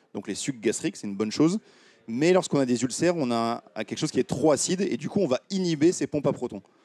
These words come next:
Donc le traitement pour les ulcères gastriques, c'est l'inhibition, donc des inhibiteurs de la pompe à protons qui vont bloquer.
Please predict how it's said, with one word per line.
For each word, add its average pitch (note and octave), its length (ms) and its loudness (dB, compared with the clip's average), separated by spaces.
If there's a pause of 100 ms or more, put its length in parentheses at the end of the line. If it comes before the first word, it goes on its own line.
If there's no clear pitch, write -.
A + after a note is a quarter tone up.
(240)
Donc A2 160 -4
le A2+ 180 4
traitement D3 560 0
pour B2+ 160 0
les A2 100 2
ulcères A2+ 200 -2
gastriques, G2+ 300 -4
c'est C3 320 -2
l'inhibition, B2+ 640 -2
donc A#2+ 160 -8
des G#2 220 -8
inhibiteurs C#3+ 600 -2
de A#2+ 80 0
la A2+ 100 2
pompe B2+ 160 -4
à A#2 60 0
protons A#2 280 -10 (300)
qui - 140 -2
vont C3+ 120 4
bloquer. A#2+ 300 2